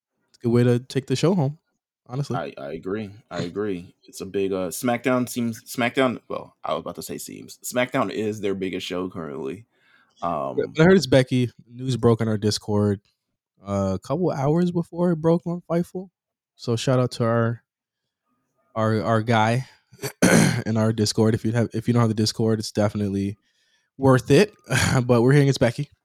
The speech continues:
Speaker 1: and it's gonna be on Friday. Actually, we even heard that it was gonna be announced Friday, right?
Speaker 2: We did hear it was gonna be announced on
Speaker 1: <laughs> Yeah.
Speaker 2: Friday.
Speaker 1: Yeah.
Speaker 2: So <clears throat>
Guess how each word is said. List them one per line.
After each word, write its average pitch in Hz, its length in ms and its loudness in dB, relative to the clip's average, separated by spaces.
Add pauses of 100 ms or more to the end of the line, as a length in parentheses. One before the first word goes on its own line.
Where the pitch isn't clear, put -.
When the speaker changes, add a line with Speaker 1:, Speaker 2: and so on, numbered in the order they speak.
Speaker 1:
and 110 140 -18
it's - 100 -18
gonna 113 140 0
be 113 80 2
on 113 80 0
Friday. 110 360 -6
Actually, 185 320 2
we 226 80 4
even 240 200 6
heard 190 140 6
that 185 100 6
it - 40 6
was 185 120 2
gonna 196 160 4
be 208 80 6
announced 214 240 0
Friday, 123 220 4
right? 151 180 0 (880)
Speaker 2:
We 85 160 -8
did 82 200 -8
hear 78 220 -8
it - 20 -8
was 71 100 -12
gonna 71 140 -14
be 69 100 -12
announced 64 340 -16
on - 60 -18
Speaker 1:
<laughs> - 80 -16
Yeah. - 40 -12
Speaker 2:
Friday. - 320 -2 (260)
Speaker 1:
Yeah. 117 140 -8 (400)
Speaker 2:
So 117 760 2 (1900)
<clears throat> - 100 -12